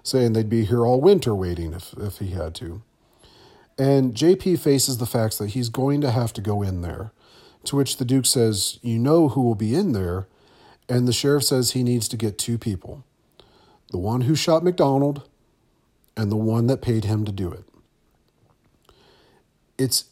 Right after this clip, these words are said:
interesting seeing J P so hesitant to go in there now. I mean, you know, just a few moments ago, he was scrambling to get his gun so he could go back in there and shoot up the place.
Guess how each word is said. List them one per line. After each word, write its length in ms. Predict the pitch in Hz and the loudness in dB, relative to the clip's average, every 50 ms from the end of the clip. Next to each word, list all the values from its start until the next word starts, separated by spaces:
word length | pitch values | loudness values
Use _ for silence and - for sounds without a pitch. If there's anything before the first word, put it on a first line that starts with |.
| _ _ | _ _
interesting 680 | 147 156 170 - - - 165 151 - - 143 143 143 135 | -2 0 0 0 0 -2 0 0 0 0 0 0 0 0
seeing 420 | - - - - 131 131 127 127 | 0 0 0 0 0 0 0 0
J 240 | 117 107 120 117 117 | 0 0 0 0 0
P 340 | 113 - - 127 117 113 113 | -2 -4 -6 -4 -4 -2 -2
so 340 | 110 - - 113 110 104 92 | -2 -2 -2 -2 -4 -4 -4
hesitant 800 | - - - 98 98 98 117 117 147 160 165 170 - - - - _ _ _ _ | -6 -6 -6 -4 -2 -2 -2 -2 -2 -4 -4 -6 -8 -12 -16 -20 _ _ _ _
to 140 | - 151 | -12 -6
go 240 | 143 160 160 156 156 | -4 0 0 2 2
in 160 | 160 156 160 | 2 2 0
there 180 | 165 160 160 160 | 0 0 0 0
now. 440 | 160 160 160 165 165 170 175 160 - _ _ _ _ _ _ _ _ _ _ _ _ _ _ _ _ _ _ - | 0 0 0 -2 -2 -4 -6 -8 -10 _ _ _ _ _ _ _ _ _ _ _ _ _ _ _ _ _ _ 0
I 120 | 135 135 | 2 2
mean, 340 | 127 127 127 123 120 113 - - _ | 4 4 2 2 0 -2 -4 -6 _
you 120 | 127 117 | -4 -4
know, 80 | 113 107 | -4 -2
just 280 | 101 151 165 165 - | -2 -2 -2 0 0
a 60 | 190 - | -2 -2
few 220 | - - 180 160 | 0 0 0 2
moments 400 | 143 131 123 120 123 120 107 - | 4 4 4 4 2 0 0 -2
ago, 500 | 117 98 104 98 98 95 95 95 104 - _ _ _ _ _ _ - | -4 -2 -2 -2 -2 -2 -4 -6 -8 -10 _ _ _ _ _ _ -20
he 220 | - - 170 190 | -6 -2 0 2
was 180 | 196 190 165 - | 4 4 4 2
scrambling 640 | - - - 139 139 139 143 135 123 127 120 110 | 2 -2 0 2 2 4 4 4 2 2 2 2
to 60 | 110 | 0
get 180 | 101 101 110 104 | 0 -2 -2 -2
his 160 | 107 101 95 | 0 -2 -4
gun 460 | 98 - 123 110 101 98 92 90 85 | -4 -4 -2 -2 -2 -2 -2 -4 -4
so 160 | 87 - - 120 | -6 -4 -4 -2
he 180 | 113 120 123 | -2 -2 -2
could 140 | - - 113 | -4 -6 -4
go 180 | 110 127 123 127 | -2 0 0 2
back 320 | 123 127 123 117 113 - | 2 2 2 2 0 -2
in 140 | 113 110 113 | -4 -2 -2
there 320 | 113 113 110 110 110 107 - - - - - - _ | -2 -2 -2 -2 -4 -6 -8 -16 -20 -20 -20 -20 _
and 320 | - 120 110 110 107 104 98 | -2 -2 0 0 0 0 -2
shoot 220 | - - 120 101 | -2 -2 -2 -2
up 140 | 104 95 - | -2 -4 -4
the 80 | - 104 | -8 -12
place. 480 | - - 82 78 - - - - - | -12 -10 -10 -8 -6 -6 -8 -8 -10